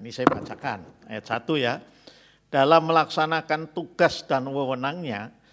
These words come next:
pejabat kepolisian negara Republik Indonesia senantiasa bertindak berdasarkan norma hukum dan mengindahkan norma agama, kesopanan,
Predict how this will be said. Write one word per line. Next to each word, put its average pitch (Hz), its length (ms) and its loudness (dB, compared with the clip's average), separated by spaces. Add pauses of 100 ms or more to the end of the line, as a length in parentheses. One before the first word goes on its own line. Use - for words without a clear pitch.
(340)
pejabat 151 720 2
kepolisian 147 800 -2
negara 135 320 -2
Republik 123 480 -6
Indonesia 127 320 -6
senantiasa 160 1200 -2
bertindak 135 560 -8
berdasarkan 131 800 -8 (480)
norma 113 240 -4
hukum 151 560 -2 (560)
dan 117 160 -6
mengindahkan 127 640 -2
norma 123 320 -2
agama, 127 640 -6 (400)
kesopanan, 135 960 0